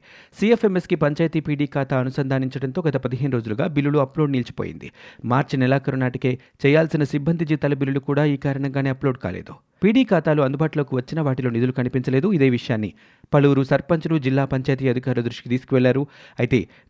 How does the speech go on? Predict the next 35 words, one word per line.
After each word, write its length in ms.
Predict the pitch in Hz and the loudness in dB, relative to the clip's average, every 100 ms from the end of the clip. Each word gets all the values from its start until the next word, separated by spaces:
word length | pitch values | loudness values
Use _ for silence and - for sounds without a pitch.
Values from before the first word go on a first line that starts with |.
| 139 | 0
గత 100 | 147 | 4
ఏడాది 300 | 190 214 233 | 4 4 2
కూడా 200 | 202 180 | 2 2
ఆర్థిక 220 | 151 175 | 2 -2
సంవత్సరం 320 | 175 165 156 | -4 -4 -4
చివరిలో 320 | 151 147 147 160 | -2 0 0 0
పీడీ 260 | 151 151 | 2 0
ఖాతాలు 340 | 156 151 147 131 | 0 -2 0 -2
ఖాళీ 280 | 127 127 | 0 0
అయినా 180 | 147 160 | 0 -2
కొద్ది 220 | 190 151 | -2 0
రోజులకు 280 | 143 139 151 | 0 0 -2
మళ్లీ 240 | 135 131 131 | -2 0 0
నిధులు 200 | 123 120 | 0 -2
కనిపించాయి. 500 | 107 98 - - - _ | -4 -4 -8 -10 -16 _
ప్రస్తుతం 360 | 123 127 131 131 | -4 -2 -2 0
తలెత్తిన 340 | 127 123 131 | 0 0 0
సమస్య 340 | 117 123 123 139 | -2 -4 -4 -4
కూడా 240 | 143 160 - - _ | 0 0 -2 -14 _
రెండు 140 | 143 160 | 0 2
మూడు 100 | 160 | 2
రోజుల్లో 200 | 170 170 | 2 2
పరిష్కారం 440 | 151 151 170 160 | 0 -2 -2 -2
అవుతుందంటూ 400 | 151 151 151 143 | -2 -2 -4 -4
డీపీఓలు 520 | 139 143 156 151 151 - | -2 -2 0 -2 -2 -4
అంటున్నారు. 640 | 147 135 113 87 - _ 113 | -6 -4 -6 -8 -14 _ 2
రాజధాని 440 | 117 135 139 135 | 2 2 2 2
రైతులు 280 | 131 127 131 | 2 2 2
అమరావతి 400 | 123 135 135 135 | 2 4 2 2
నుంచి 260 | 135 - 160 | -4 0 2
అరసవల్లి 400 | 131 - 135 127 | 2 0 2 2
వరకు 220 | 123 123 | 2 0
చేపట్టిన 420 | - 117 113 120 | -2 -2 -2 -2
పాదయాత్రలో 640 | 113 113 123 117 117 110 | 0 0 2 0 0 -2
భాగంగా 540 | 101 107 107 117 202 | -2 -4 -4 -2 -4